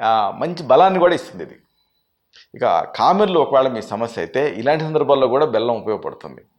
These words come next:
పాత బెల్లాన్ని, కొద్దిగా మిరియాలని, అలాగే గుంటకలగరాకు రసంతో నూరండి.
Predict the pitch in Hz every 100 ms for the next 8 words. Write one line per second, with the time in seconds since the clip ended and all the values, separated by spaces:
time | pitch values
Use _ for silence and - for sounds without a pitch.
0 | _ _ _ _ - 151 180 147 131 127
1 | 120 123 156 - _ _ _ _ _ 160
2 | 147 160 156 113 117 127 117 110 131 -
3 | _ _ _ - 160 156 123 160 196 196
4 | 180 170 156 156 139 135 156 151 202 143
5 | 85 76